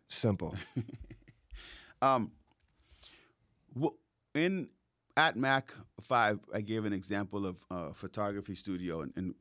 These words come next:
Speaker 2: and just, you know, we, we talked about, just now I kinda off the fly did the, um, massage parlor. And which is why I love my brain, 'cause I could come up with a million of these scenarios.
Speaker 1: By the way, don't go there.
Speaker 2: <laughs> Don't, don't, don't go
Speaker 1: It's
Speaker 2: to
Speaker 1: not real.
Speaker 2: <laughs> Don't go, don't go to J P.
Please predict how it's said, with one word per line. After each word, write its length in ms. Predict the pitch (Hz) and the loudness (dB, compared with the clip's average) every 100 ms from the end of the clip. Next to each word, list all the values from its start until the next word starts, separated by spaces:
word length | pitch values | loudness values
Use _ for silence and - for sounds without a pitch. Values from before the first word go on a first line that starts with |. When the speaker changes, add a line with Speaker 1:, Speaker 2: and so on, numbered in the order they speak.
| _ | _
Speaker 2:
and 200 | 95 90 | -6 -6
just, 160 | 90 - - | -6 -12 -6
you 100 | 101 | 0
know, 140 | 113 120 | 2 4
we, 160 | 107 - | 2 0
we 80 | 104 | -4
talked 340 | 98 101 95 | 2 2 2
about, 320 | 95 87 87 85 | -4 -4 -4 -6
just 140 | 90 | -4
now 140 | 104 | -2
I 80 | 92 | -2
kinda 280 | 92 98 85 69 | -2 -4 -2 -2
off 160 | 87 | -4
the 80 | - | -8
fly 380 | - 95 92 82 92 _ | -6 -2 -2 -4 -12 _
did 200 | 92 82 | -8 -6
the, 160 | 85 - | -8 -6
um, 280 | 73 71 50 - _ _ | -10 -10 -14 -18 _ _
massage 560 | 92 87 - 98 92 - _ _ _ - | -12 -8 -2 0 0 -6 _ _ _ -4
parlor. 300 | 85 80 95 | -4 -2 0
And 140 | 131 | 0
which 120 | 131 | 0
is 160 | 120 117 | -4 0
why 160 | 117 107 | 4 4
I 60 | |
love 200 | 95 101 | 4 2
my 120 | 90 82 | 2 -4
brain, 300 | 82 90 82 | -4 -4 -4
'cause 120 | 92 | -4
I 60 | |
could 140 | 92 85 | -4 -4
come 140 | 107 | -4
up 60 | 87 | -4
with 120 | 87 | -4
a 60 | 78 | -4
million 280 | 87 95 90 | -2 -2 -2
of 40 | |
these 160 | 87 85 | -2 -4
scenarios. 540 | 71 87 82 71 78 | -6 -4 -4 -6 -6
Speaker 1:
By 300 | 110 107 113 | 2 6 8
the 100 | 107 | 10
way, 160 | 98 95 | 10 8
don't 340 | 87 104 95 | 8 6 6
go 220 | 82 87 | 4 2
there. 260 | 80 69 - - | 2 -2 -6 -10
Speaker 2:
<laughs> 80 | - | -6
Don't, 540 | 107 107 67 - - | -2 0 0 -4 -8
don't, 400 | - - - - - - - - | -8 -10 -14 -16 -16 -20 -16 0
don't 140 | 123 | 0
go 60 | 90 | 0
Speaker 1:
It's 100 | 98 | 0
Speaker 2:
to 80 | 123 | 4
Speaker 1:
not 300 | 107 95 73 | 6 4 2
real. 240 | 76 - - | -6 -8 -14
Speaker 2:
<laughs> 180 | - - | -6 0
Don't 140 | 139 | 0
go, 100 | 107 - - | 0 -12 -8
don't 220 | 101 101 | -4 -4
go 100 | 110 | -4
to 100 | - | -4
J 220 | - 117 | -2 -2
P. 80 | 95 | -4